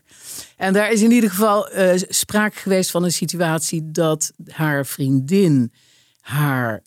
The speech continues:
minnaar, betaalde minnaar, had vermoord. En zij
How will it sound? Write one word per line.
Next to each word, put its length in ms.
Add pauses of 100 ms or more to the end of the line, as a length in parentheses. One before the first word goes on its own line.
(120)
minnaar, 1080
betaalde 1040 (240)
minnaar, 800
had 420 (380)
vermoord. 720
En 400
zij 480